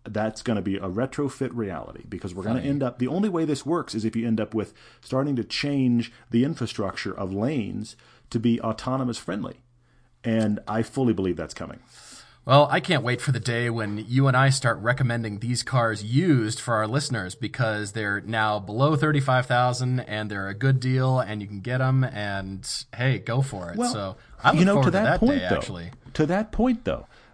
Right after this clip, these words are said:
Speaker 1: the loaded Model three will probably be fifty, sixty grand. By the time it's actually out, you'll be able to get a used Model S for forty.
Speaker 2: Yeah, yeah. So, and,
Speaker 1: And that,
Speaker 2: and
Speaker 1: that starts our discussion all over again.
Speaker 2: if that battery's replaceable,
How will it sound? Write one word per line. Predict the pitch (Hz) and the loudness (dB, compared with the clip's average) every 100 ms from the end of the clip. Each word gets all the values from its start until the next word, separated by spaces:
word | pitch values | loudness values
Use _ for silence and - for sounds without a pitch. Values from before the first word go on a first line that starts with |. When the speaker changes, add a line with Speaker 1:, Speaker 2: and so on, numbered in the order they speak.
| - | -4
Speaker 1:
the | 131 | 2
loaded | 143 139 180 226 220 | 4 6 4 4 2
Model | 170 156 151 139 | 2 0 0 -2
three | - 113 101 - - | -6 -4 -4 -4 -4
will | 107 107 | -2 -2
probably | - - 131 147 135 135 | -2 2 2 2 2 2
be | 107 104 104 101 101 | 4 2 4 0 -2
fifty, | - 123 113 107 | -2 0 0 -2
sixty | - 90 - 82 | -4 -4 -6 -8
grand. | 80 71 50 - - | -6 -6 -8 -10 -4
By | 101 | 0
the | 110 | -2
time | - 147 147 | -2 -4 -2
it's | 135 - _ | -4 -6 _
actually | 113 120 - - 139 127 117 | -8 -6 -6 -4 -2 -2 0
out, | 110 185 - - _ _ - - _ | -2 -2 -6 -14 _ _ -20 -20 _
you'll | 120 151 | 2 4
be | 147 | 4
able | 143 139 | 2 2
to | |
get | 120 123 | 4 4
a | 110 | 4
used | 107 156 151 123 | 2 0 0 0
Model | 123 127 120 131 | 2 2 2 2
S | 170 | -2
for | - - | -4 -8
forty. | - 160 - - - - - _ - | -4 -4 -4 -6 -12 -20 -20 _ -2
Speaker 2:
Yeah, | 127 208 285 - | 4 4 2 -4
yeah. | 131 202 247 - _ _ _ | -6 -6 -8 -14 _ _ _
So, | - 135 139 131 131 - _ _ | -6 0 0 0 -4 -14 _ _
and, | 135 131 | 4 6
Speaker 1:
And | 135 123 113 | 6 4 -2
that, | - | 0
Speaker 2:
and | 123 | 4
Speaker 1:
that | 147 - | 4 4
starts | 165 151 | 2 4
our | 156 | 2
discussion | 147 - 156 139 165 | 0 2 2 2 0
all | 165 | 0
over | 240 262 | 0 0
again. | 92 104 | 0 4
Speaker 2:
if | 135 | 4
that | 143 139 | 4 4
battery's | 135 156 170 139 | 4 4 2 2
replaceable, | 135 - 147 165 175 233 262 | 0 0 0 0 -4 -6 -10